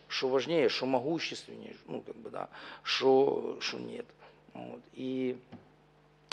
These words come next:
э, и поэтому, э, это, как сказать, ну, не, не, не привлекательно, да? То есть Кришне тоже не нравятся, а,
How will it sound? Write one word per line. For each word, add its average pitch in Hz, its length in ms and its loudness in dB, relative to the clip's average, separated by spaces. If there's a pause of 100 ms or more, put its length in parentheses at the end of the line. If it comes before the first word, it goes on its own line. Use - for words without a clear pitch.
(120)
э, 113 380 -4
и 113 60 -6
поэтому, 113 520 -2 (400)
э, 113 760 -2 (1700)
это, 117 560 4 (280)
как - 140 -14
сказать, 98 380 -12
ну, - 240 -8 (180)
не, 131 600 -8
не, 147 240 -4
не 165 160 2
привлекательно, - 800 0
да? 113 100 -6
То - 60 -14
есть - 120 -12
Кришне 156 280 0
тоже 151 240 0
не 117 100 -2
нравятся, 123 480 0 (680)
а, 113 640 6